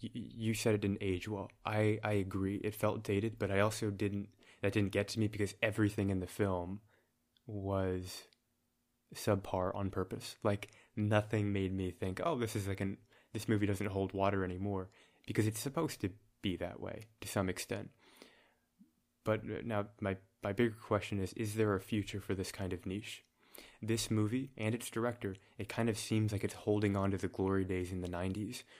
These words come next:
where these kinds of films could really be successful. I remember you sent me a link to Idle Hands, movies like that, that were really kind of funny,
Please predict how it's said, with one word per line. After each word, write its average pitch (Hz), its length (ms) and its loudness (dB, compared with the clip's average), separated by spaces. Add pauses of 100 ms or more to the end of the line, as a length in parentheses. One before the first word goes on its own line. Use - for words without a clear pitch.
where 95 120 -2
these 101 220 2
kinds 92 320 -2
of 92 80 -4
films 92 640 -2 (560)
could 98 120 -8
really 107 220 6
be 101 100 0
successful. 98 600 -2
I - 20 -6
remember 101 200 -6
you 101 100 0
sent 104 200 -2
me 104 120 0
a 90 60 2
link 95 180 -2
to 98 140 -2
Idle 95 200 0
Hands, 90 420 -4 (220)
movies 110 380 4
like 95 220 4
that, 95 340 0 (480)
that 110 160 -2
were 104 100 -2
really 107 260 4
kind 98 200 0
of - 260 -6 (600)
funny, 98 760 0